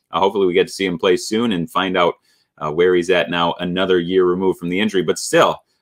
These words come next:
uh, just not quite the same. Of course, probably the, the most famous Achilles tear that belongs to, uh, one Kobe Bean Bryant, rest in peace. Uh, before injury, fifteen times All-Star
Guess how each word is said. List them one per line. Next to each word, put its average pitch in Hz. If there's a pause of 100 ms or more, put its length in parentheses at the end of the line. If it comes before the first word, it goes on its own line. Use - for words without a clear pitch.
uh, 87
just -
not 123
quite 113
the 85
same. 98 (1000)
Of 92
course, 95
probably 90
the, 80
the 87
most 107
famous 98
Achilles 92
tear 92
that 90
belongs 87
to, 87 (480)
uh, 76
one 85 (120)
Kobe 92
Bean 92
Bryant, 95
rest -
in 80
peace. 92
Uh, 73
before 104
injury, 101
fifteen 101
times 90
All-Star 90